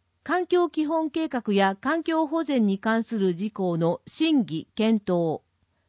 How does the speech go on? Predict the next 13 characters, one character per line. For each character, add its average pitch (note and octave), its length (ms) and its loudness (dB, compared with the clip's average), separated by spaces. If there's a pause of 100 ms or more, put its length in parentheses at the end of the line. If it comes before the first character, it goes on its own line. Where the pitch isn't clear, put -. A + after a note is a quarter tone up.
(320)
年 C4 300 2
四 B3+ 240 2
回 A#3+ 200 2
か F3 120 0
ら D#3 140 -2
五 D#3 120 -4
回 G3 300 -4
程 E3+ 200 -2
度。 C#3 200 -6 (380)
平 C#4 200 0
日 C4 300 -6
開 F#3+ 240 -2
催。 E3+ 340 -4